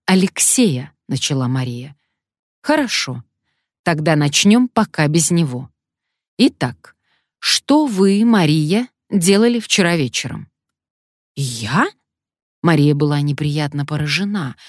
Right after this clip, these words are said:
что Франсиско начал с неё. «Постойте,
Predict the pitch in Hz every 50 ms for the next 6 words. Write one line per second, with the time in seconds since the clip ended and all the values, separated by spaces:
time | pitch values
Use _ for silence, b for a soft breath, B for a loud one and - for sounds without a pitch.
0 | B B B - - - 135 131 139 135 - - 123 123 123 - - - 208 220
1 | - - - - 143 131 135 131 131 123 - - 139 135 135 - - 170 175 185
2 | 180 151 120 120 - _ _ _ _ _ _ _ _ _ _ _ _ _ _ _
3 | _ _ _ _ _ _ _ _ - 180 175 165 - - - 147 127 - - -
4 | - 127 143